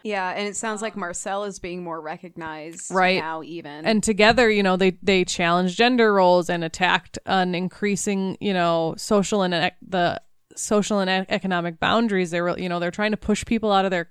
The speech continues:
Speaker 2: their comfort zones. Um, and it was also a big thing because a lot of the Parisian surrealist movement was men. And a lot of, if you look at surrealists, it's a lot of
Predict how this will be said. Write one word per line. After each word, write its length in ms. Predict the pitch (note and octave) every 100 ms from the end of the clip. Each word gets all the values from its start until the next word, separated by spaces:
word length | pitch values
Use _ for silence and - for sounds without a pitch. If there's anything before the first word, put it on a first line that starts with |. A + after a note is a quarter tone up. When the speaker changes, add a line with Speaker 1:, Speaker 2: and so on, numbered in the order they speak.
| -
Speaker 2:
their 440 | F3+ E3 E3+ E3 _ _ _ _ _ _
comfort 720 | - - B3+ C4+ - E3+ -
zones. 680 | D#3+ D#3 D#3 E3 A3 A3 - _ _ _ -
Um, 380 | G3 F#3 F3+ -
and 100 | A#3
it 40 |
was 160 | B3 A#3+
also 240 | C4+ F4+
a 40 | B3
big 220 | G3+ -
thing 200 | G#3 G3+
because 260 | G3 G#3+ F#3
a 80 |
lot 220 | G3 F#3 G#3+
of 220 | G#3 G#3
the 100 | G3+
Parisian 880 | - G#3 G3 G3 F#3 G3 F#3 F#3
surrealist 580 | F3+ - F#3+ G#3 A#3 -
movement 500 | G3 F#3+ F3+ F3+ F3
was 640 | F3 F3 E3+ F3 E3+ E3+ - _ _ -
men. 420 | E3+ F#3 - D3+ - _ _ -
And 400 | G3 F#3+ G3 G3
a 100 | G3
lot 300 | F#3 F3+ F#3+
of, 220 | G#3 F#3 E3+ -
if 180 | - G#3
you 140 | G3+ F#3
look 260 | G3 A3
at 240 | A3+ F#3 - _ _ -
surrealists, 840 | - - G#3 F#3 F3+ F#3+ A#3 - -
it's 160 | G3
a 60 | G3
lot 260 | F#3 F#3
of 240 | G3+ F#3